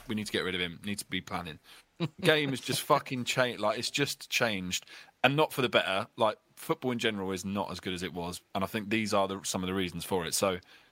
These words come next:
just embrace the good bits. Don't worry about it. One day we'll get out of this shit pipe. The water will wash us clean.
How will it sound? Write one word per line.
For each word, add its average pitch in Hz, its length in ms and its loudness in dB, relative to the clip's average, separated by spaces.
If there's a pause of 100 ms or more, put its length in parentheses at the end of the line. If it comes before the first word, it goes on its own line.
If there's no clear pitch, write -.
(500)
just - 140 -2
embrace 117 340 2
the - 120 -4
good 95 220 0
bits. - 420 0 (600)
Don't 104 140 6
worry 95 140 4
about 87 200 2
it. 85 240 0
One 101 280 2
day 92 260 4
we'll 90 120 -4
get 101 160 4
out 98 160 2
of 85 80 -6
this 98 80 0
shit - 240 0
pipe. 82 340 -4 (340)
The 90 60 -6
water 98 260 0
will 95 80 -2
wash 95 220 0
us 101 100 -4
clean. 85 420 0